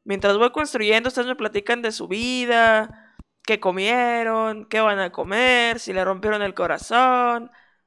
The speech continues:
Entonces sí siento que es una convivencia bastante agradable. No. A ver, espérate porque después se me olvida reemplazar otra vez el bloque. Pingüino, ¿cómo te explico que necesito que te quites de ahí? En serio,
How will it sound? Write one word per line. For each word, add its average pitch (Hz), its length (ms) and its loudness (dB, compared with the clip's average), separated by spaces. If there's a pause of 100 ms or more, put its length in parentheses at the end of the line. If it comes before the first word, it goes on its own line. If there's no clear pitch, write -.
(160)
Entonces 240 540 2
sí 285 120 -8
siento 277 300 -6
que 262 80 -6
es 247 100 -4
una 262 180 -2
convivencia 208 460 -4
bastante 214 320 -6
agradable. 196 540 -2 (880)
No. 285 640 -2 (720)
A 202 120 -10
ver, 180 120 -8
espérate 220 300 -4
porque 247 180 -8
después - 200 -8
se - 60 -6
me 226 100 -6
olvida 214 220 0
reemplazar 214 420 -4
otra 226 200 -4
vez 233 100 -6
el 220 100 -6
bloque. 220 460 -4 (920)
Pingüino, 247 720 0 (160)
¿cómo 320 240 -2
te 262 80 2
explico 277 960 -4
que 214 140 -2
necesito 226 400 -4
que 277 100 -8
te - 180 -10
quites 262 420 -6
de 220 100 -4
ahí? 170 320 -6 (1400)
En 185 140 -10
serio, 220 340 -2